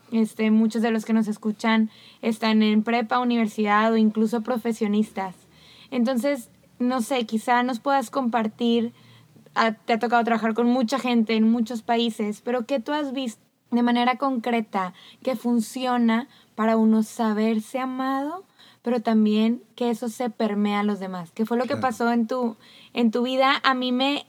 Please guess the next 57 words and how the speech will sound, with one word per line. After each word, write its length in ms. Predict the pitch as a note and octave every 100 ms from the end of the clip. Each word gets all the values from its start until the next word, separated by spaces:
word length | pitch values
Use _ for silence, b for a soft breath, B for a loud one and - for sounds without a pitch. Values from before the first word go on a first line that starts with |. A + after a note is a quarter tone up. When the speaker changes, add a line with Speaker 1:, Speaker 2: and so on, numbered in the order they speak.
| _
Speaker 1:
los 240 | A3+ B3
testimonios 500 | B3 B3+ B3+ C4+ D4
de 80 | D#4+
los 140 | D4+ A3+
que 80 |
más 140 | B3+ B3+
me 100 | C#4
gustan 460 | C#4+ B3+ C#4+ C#4+
son 180 | G#3+ B3
los 140 | B3+ A#3
que 80 | C4
me 140 | A#3
comparten 500 | A#3 A3 C4 A#3+ D4+
y 100 | A3+
que 120 | A3+
luego 160 | A3+ A3+
me 100 | A#3
dicen, 340 | A3 G3 F3+ B B B
"Y 160 | B3 B3
después 460 | A#3 A3 D#4 F4 E4+
fue 140 | D#4
mi 120 | D#4+
mamá 340 | C#4+ A#3+ D4+ F#4
y 40 |
mi 120 | D#4+
hermana 360 | B3+ C4+ F#4 G4
y 60 | F4
mi 140 | C#4+
tía 240 | E4 F#4+ F#4
y 80 |
todo 140 | D#4 F4
el 40 |
mundo 140 | F#4 F4+
acabó". 340 | E4+ C4+ D#4+
O 480 | G#4 - - - -
sea, 180 | C#4 C4
Speaker 2:
Ujú. 80 | G#3+
Speaker 1:
porque 260 | B3 A#3+
ahí, 260 | B3 B3+ C4+
ahí 240 | B3 B3+ C4
obró 260 | C4 B3
el 80 | B3
Espíritu 460 | A#3+ - A#3+ A3 A3+
Santo, 360 | B3+ A#3 G#3+
¿no? 160 | G#3 A3+ A3+ B
Speaker 2:
Claro. 120 | - A#3
Speaker 1:
Me 60 |
imagino 420 | B3+ A#3+ B3 C4+
que, 340 | A#3+ B3+ A3+ -
que 120 | A3+ G#3
nos 140 | G3+
vas 140 | G#3 A3
a 40 |
decir 180 | A3 A3+ -
que 60 |
algo 220 | A3 G#3 G#3+
de 220 | G#3+ F#3+